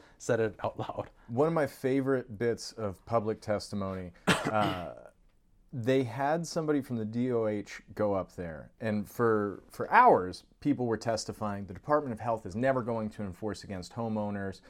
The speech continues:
Speaker 2: That's not something we should worry about." And they had this, this guy from the Department of Health go up there, and he was talking about compostable toilets, which I'm a big proponent of.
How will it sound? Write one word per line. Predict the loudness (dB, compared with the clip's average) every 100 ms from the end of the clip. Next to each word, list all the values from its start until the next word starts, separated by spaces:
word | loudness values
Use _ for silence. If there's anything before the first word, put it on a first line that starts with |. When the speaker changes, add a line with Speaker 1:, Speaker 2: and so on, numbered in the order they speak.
| -20 -18 -10
Speaker 2:
That's | -4
not | -2 0
something | -2 -2 0
we | -2
should | -4 -4
worry | -2 -2 -4
about." | -6 -6 -8 -10 -20 -6
And | -2
they | 0
had | 0 2
this, | 0 0
this | -4 -4 -2
guy | 2 4 4
from | 2 -2 -2
the |
Department | -2 2 2 0
of | 0
Health | 2 2 0
go | 2 2
up | 0
there, | 0 0 -2 -6 -20 -14 -6
and | -2
he | 0
was | -2 0
talking | -2 0 -2
about | -2 -2
compostable | -4 -2 -2 -2 -4 -10 -6
toilets, | -8 -8 -12 -6
which | -2 0
I'm | 2 0 -2
a | -8
big | -6 -2 -2
proponent | -4 -6 -4 -4 -6
of. | -12